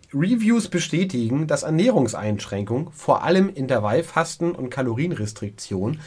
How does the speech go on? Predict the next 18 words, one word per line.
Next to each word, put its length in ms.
bei 140
gesunden 420
Erwachsenen 600
wahrscheinlich 720
zu 120
Lebenserweiterung, 1120
Verlängerung 500
der 80
Gesundheits- 480
und 100
Lebensspanne 520
führen. 440
Also 180
deine, 240
deine 300
Gesundheits- 600
und 140
Lebensspanne 640